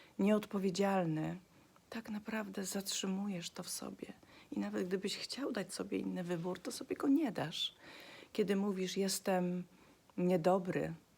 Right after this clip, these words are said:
to definiujesz siebie jako taką osobę i nie przyzwalasz sobie, żeby cokolwiek innego się ukazało w twoim świecie.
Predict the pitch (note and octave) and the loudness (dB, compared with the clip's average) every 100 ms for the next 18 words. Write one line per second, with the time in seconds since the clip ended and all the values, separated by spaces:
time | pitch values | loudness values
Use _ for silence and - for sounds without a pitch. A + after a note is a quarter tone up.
0 | - - - - - - - F#3 F#3 F3+ | -20 -20 -20 -18 -18 -8 -4 2 2 2
1 | F3+ F3+ F#3 F3 E3+ - F#3 F3+ F3 E3+ | 0 2 0 -2 -2 -4 -4 -4 -4 -8
2 | - E3+ F#3 F3 E3+ - F3 E3+ E3+ - | -8 -8 -6 -6 -4 -4 -4 -4 -6 -10
3 | - _ _ _ _ _ _ _ _ - | -20 _ _ _ _ _ _ _ _ -16
4 | - F3+ F3 F3 F3 E3 - _ _ _ | -4 0 2 2 0 -4 -14 _ _ _
5 | _ _ _ _ _ _ _ _ _ _ | _ _ _ _ _ _ _ _ _ _
6 | _ G3 G3+ - - F#3+ F3+ E3+ F#3 B3+ | _ 2 2 2 0 0 -4 -2 -2 -2
7 | F#3 D3 - - G3 - - F3+ D#3 E3 | -2 -4 -4 -6 -8 -10 -8 -6 -6 -6
8 | - D3 D3 D#3 - C#3+ C3+ C3+ - - | -4 -6 -6 -8 -2 -2 -2 -4 -10 -10
9 | E3+ E3 E3+ F3 E3 D#3+ - F3 E3+ E3+ | -8 -8 -6 -4 -4 -4 -8 -8 -8 -8
10 | - F3 - | -10 -10 -10